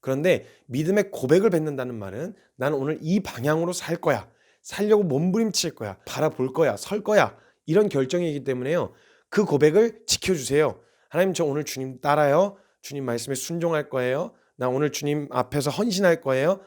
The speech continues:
라고 하는 이 미-, 믿음의 고백은 그렇게 뱉을 수 있는 거예요. 내 삶의 방향을 결정하는 일이기 때문에 뱉어야 돼요. 어떻게 살 것인지, 무엇을 바라볼 것인지를 결정하는 고백이기 때문에요.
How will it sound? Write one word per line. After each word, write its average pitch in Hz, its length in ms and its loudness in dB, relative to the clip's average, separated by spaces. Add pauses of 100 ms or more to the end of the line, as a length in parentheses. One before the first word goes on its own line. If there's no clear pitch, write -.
(160)
라고 135 220 -2
하는 156 220 -2
이 135 60 -6
미-, 131 180 -2
믿음의 135 460 -6
고백은 120 520 -4 (380)
그렇게 226 280 0
뱉을 180 280 -2
수 165 160 -6
있는 135 260 -4
거예요. 95 220 -8
내 120 120 0
삶의 160 360 -2
방향을 160 500 -6
결정하는 123 520 -8
일이기 107 220 -8
때문에 135 380 -4 (360)
뱉어야 151 320 2
돼요. 98 200 -10 (380)
어떻게 170 460 -2
살 202 260 0
것인지, 156 600 -6 (280)
무엇을 180 580 2
바라볼 160 420 0
것인지를 143 600 -6
결정하는 123 680 -8
고백이기 113 440 -6
때문에요. 110 600 -4